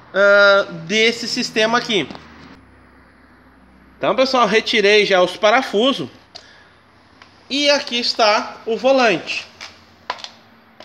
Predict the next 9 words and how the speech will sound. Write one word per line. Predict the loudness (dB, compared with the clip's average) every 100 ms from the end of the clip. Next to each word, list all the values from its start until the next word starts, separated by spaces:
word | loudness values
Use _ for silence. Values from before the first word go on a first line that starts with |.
| _ -20 -6 -6 -6 -20 -20 _ _ -20 -20 _ _ _
Para | 0 2
instalar | 2 0 2 2
esse | 2
sistema, | -2 -6 -2 0 2 0 -2 -6 -14
vai | 0 2 2
ser | 0 -2 0
trocada | 2 2 2 2 2
a |
polca. | 2 4 4 4 2